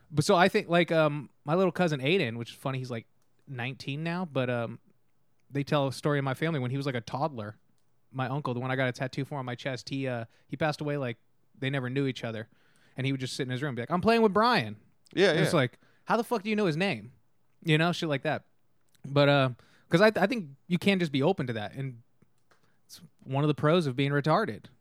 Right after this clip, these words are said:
Speaker 1: You just
Speaker 2: Yeah,
Speaker 1: l-
Speaker 2: one.
Speaker 1: Yeah, you just
Speaker 2: One
Speaker 1: live,
Speaker 2: of many.
Speaker 1: you just sustain that childhood innocence. And
Speaker 2: Yeah,
Speaker 1: you can
Speaker 2: which is cool, for
Speaker 1: which is not
Speaker 2: sure.
Speaker 1: only you can be, like, you're more upbeat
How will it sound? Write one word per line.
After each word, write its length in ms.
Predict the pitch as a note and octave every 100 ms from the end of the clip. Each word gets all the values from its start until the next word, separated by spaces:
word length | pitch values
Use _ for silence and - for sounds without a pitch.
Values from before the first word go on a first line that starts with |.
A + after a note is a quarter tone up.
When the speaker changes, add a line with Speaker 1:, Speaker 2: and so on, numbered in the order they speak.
| _ _ _
Speaker 1:
You 140 | B2+ C3
just 100 | D3
Speaker 2:
Yeah, 100 | A#3
Speaker 1:
l- 80 |
Speaker 2:
one. 460 | D3 G#2+ E3 G#3+ G3 _
Speaker 1:
Yeah, 200 | B2+ F3+
you 160 | A#2+ C3
just 160 | C#3 B2
Speaker 2:
One 140 | D#3+
Speaker 1:
live, 80 | E3
Speaker 2:
of 100 | B2+
many. 360 | A#2+ F3 D#3+ D#3
Speaker 1:
you 80 | D#3
just 140 | D#3
sustain 500 | F3 - - E3 F3+
that 180 | F3 C#3+
childhood 540 | - D3+ D3 D3+ C#3+ C3+
innocence. 640 | C3+ F3+ - A#2 A2 - -
And 60 |
Speaker 2:
Yeah, 60 | -
Speaker 1:
you 60 | C3
can 100 | D#3
Speaker 2:
which 160 | F3+
is 120 | F3+ -
cool, 340 | - D3 G2+
for 60 | -
Speaker 1:
which 160 | G#3+ A#3
is 80 |
not 140 | B3 C4+
Speaker 2:
sure. 80 | C4+
Speaker 1:
only 120 | G#3
you 120 | F3
can 140 | E3 E3+
be, 140 | F3
like, 340 | D#3+ C3+ B2+ - -
you're 180 | E3+ F3
more 200 | F3+ D#3+
upbeat 460 | C#3+ C3 C#3 F3+